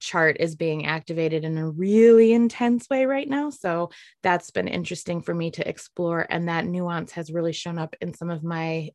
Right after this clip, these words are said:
asteroid activations as well. But currently, in addition to the sun and moon conjunction, we also have the moon really there, um, with Chiron. Um,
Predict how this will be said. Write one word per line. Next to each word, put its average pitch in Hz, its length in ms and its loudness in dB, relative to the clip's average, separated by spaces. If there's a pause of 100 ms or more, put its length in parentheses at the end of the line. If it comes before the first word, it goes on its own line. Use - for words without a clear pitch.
asteroid 165 720 -4 (520)
activations 160 1120 -4 (100)
as 170 220 0
well. - 260 -4 (380)
But 190 220 0
currently, 185 680 2
in 220 300 4
addition 180 800 0
to 190 180 -2
the 170 140 -2
sun 170 240 -8
and 170 160 -2
moon 156 160 -2
conjunction, 220 760 2
we 170 240 -8
also 220 440 0
have 185 360 -6
the 170 100 -2
moon 185 480 0 (400)
really 226 640 6
there, 165 540 0 (320)
um, 160 580 2 (260)
with 190 300 -2
Chiron. 175 640 0 (460)
Um, 165 520 2